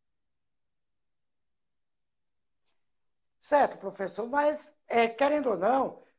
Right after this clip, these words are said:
embora esteja na Constituição, mas a gente viu logo no início,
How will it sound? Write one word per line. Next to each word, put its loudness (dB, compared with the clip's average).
embora 2
esteja -4
na -4
Constituição, -4
mas -2
a 6
gente -2
viu -6
logo 2
no -8
início, -6